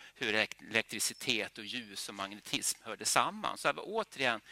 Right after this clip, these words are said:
det samspelet mellan teori, experiment och observationer. Och sen om vi tar Einstein då som ett exempel med den här relativitetsteorin, så byggde den ju på,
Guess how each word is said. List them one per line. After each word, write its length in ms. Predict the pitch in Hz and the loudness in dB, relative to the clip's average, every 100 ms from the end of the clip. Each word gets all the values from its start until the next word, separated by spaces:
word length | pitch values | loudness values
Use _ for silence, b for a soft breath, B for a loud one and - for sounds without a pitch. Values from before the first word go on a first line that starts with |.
| B B - | B B 0
det 200 | 123 - | 4 8
samspelet 1300 | - 131 139 151 - 139 123 - - 127 113 110 - | 10 10 10 2 4 6 6 4 2 4 4 2 -2
mellan 240 | 110 104 | -2 -2
teori, 480 | - 117 107 113 110 | -2 -4 -2 -4 -4
experiment 840 | 104 - - 101 95 - - - B B B | -4 -4 -4 -2 -2 -4 -14 -16 B B B
och 220 | B 113 | B -6
observationer. 800 | - - 117 - 220 156 104 107 B B B B | -4 0 0 0 -4 -4 -2 -4 B B B B
Och 140 | - 180 | 2 8
sen 200 | 202 196 | 8 8
om 80 | 165 | 4
vi 60 | |
tar 300 | - 175 160 | 4 8 8
Einstein 440 | 233 180 - 127 117 | 8 2 2 2 2
då 140 | 120 | -6
som 160 | - 123 | -6 -6
ett 160 | - | -4
exempel 640 | 143 - 226 135 98 85 104 | 0 4 4 2 -4 -4 0
med 240 | 131 131 | 4 4
den 100 | 127 | 4
här 140 | 131 127 | 4 4
relativitetsteorin, 1200 | 127 131 135 123 - 185 - - 180 113 90 98 B B B B | 4 0 -2 -6 -4 -4 -2 -2 -2 -4 -6 -10 B B B B
så 200 | - 165 | -2 0
byggde 560 | 147 147 208 269 - 226 | 2 0 0 -4 0 4
den 300 | 156 127 113 | 4 4 0
ju 120 | 113 | -8
på, 460 | - 135 107 101 | -8 -8 -4 -4